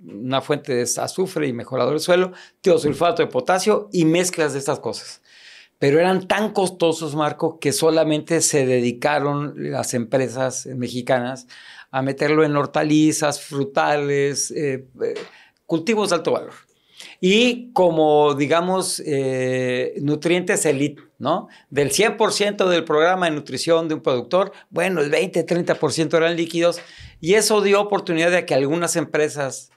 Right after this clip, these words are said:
este, sobrevivían algunos años. Sin embargo, ya para los años ochentas, noventas,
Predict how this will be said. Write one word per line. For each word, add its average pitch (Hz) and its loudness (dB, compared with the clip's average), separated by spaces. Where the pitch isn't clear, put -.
este, 120 -4
sobrevivían 147 0
algunos 120 -2
años. 107 -12
Sin 156 0
embargo, 220 4
ya 180 0
para 185 4
los 147 0
años 175 -2
ochentas, 131 -4
noventas, 120 -4